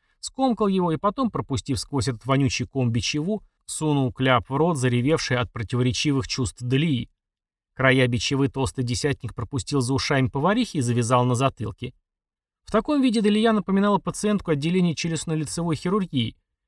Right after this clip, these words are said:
когда б тут имели понятие об этой отрасли медицины. Глубокомысленно почесав живот, не унывающий ни при каких обстоятельствах, десятник Мазнок отступил на шаг и, полюбовавшись своей работой, изрек: "Ну вот, очень хорошо.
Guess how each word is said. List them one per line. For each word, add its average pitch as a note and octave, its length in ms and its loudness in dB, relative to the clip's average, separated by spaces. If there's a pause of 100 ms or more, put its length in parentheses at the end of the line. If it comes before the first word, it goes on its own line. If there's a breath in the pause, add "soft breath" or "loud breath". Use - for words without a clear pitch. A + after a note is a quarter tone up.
(120)
когда C3 280 4
б - 40 -6
тут - 160 -6
имели B2+ 240 2
понятие C3 480 2
об A#2+ 100 0
этой B2 220 0
отрасли A2+ 400 -4
медицины. B2 560 -2 (640)
Глубокомысленно C3+ 800 2
почесав B2+ 500 -2
живот, C3+ 320 0
не C3+ 100 -2
унывающий B2+ 520 2
ни B2+ 40 0
при A#2+ 140 -4
каких A#2+ 260 -4
обстоятельствах, B2 800 -2 (360)
десятник G#3 500 -4
Мазнок G3 400 2
отступил C#3+ 440 -4
на C3+ 120 2
шаг G#3+ 300 0
и, D3 60 -8
полюбовавшись B2+ 640 2
своей B2 220 2
работой, D#3+ 420 0
изрек: A2 320 -2 (240)
"Ну C#3+ 180 4
вот, D3 220 2 (480 soft breath)
очень C#3+ 320 2
хорошо. C3 480 -2